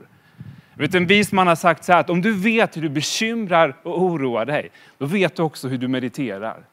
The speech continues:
För vad är det man gör när man bekymrar, när man oroar sig för någonting? Jo, man ältar det om och om igen. Vet du, på samma sätt kan du få göra med Guds ord, fast positivt. Älta det om och om igen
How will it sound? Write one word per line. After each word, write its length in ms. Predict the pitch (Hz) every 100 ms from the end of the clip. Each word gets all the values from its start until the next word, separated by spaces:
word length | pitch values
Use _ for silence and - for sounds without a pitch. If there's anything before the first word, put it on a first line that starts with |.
| _ _
För 100 | -
vad 120 | 147 196
är 60 |
det 60 | 185
man 140 | 185
gör 320 | 185 190 190
när 100 | 180
man 280 | 160 147 135
bekymrar, 600 | 135 - 190 180 175 127
när 60 | 110
man 140 | 127 165
oroar 460 | 170 160 135 127
sig 180 | 117 170
för 100 | 170
någonting? 240 | 123 113
Jo, 60 | 123
man 140 | 135 147
ältar 500 | 160 156 156 - 123
det 80 | 127 _
om 420 | - 143 147 151 143 _
och 200 | - 139
om 260 | 123 107 107
igen. 320 | 113 110 - _ _ _ -
Vet 100 | 127
du, 60 | 135
på 60 |
samma 340 | 131 185 185 185
sätt 220 | 190 -
kan 120 | 180
du 120 | 156
få 160 | 135 165
göra 360 | 170 143 113 - - -
med 180 | 139
Guds 320 | 123 214 - 139
ord, 120 | 110
fast 260 | 160 -
positivt. 680 | - 233 - 208 - 104 - _
Älta 380 | - 220 190 -
det 80 | 175
om 340 | - 175 175 180
och 160 | 175 170
om 160 | 156
igen 380 | 151 156 131 104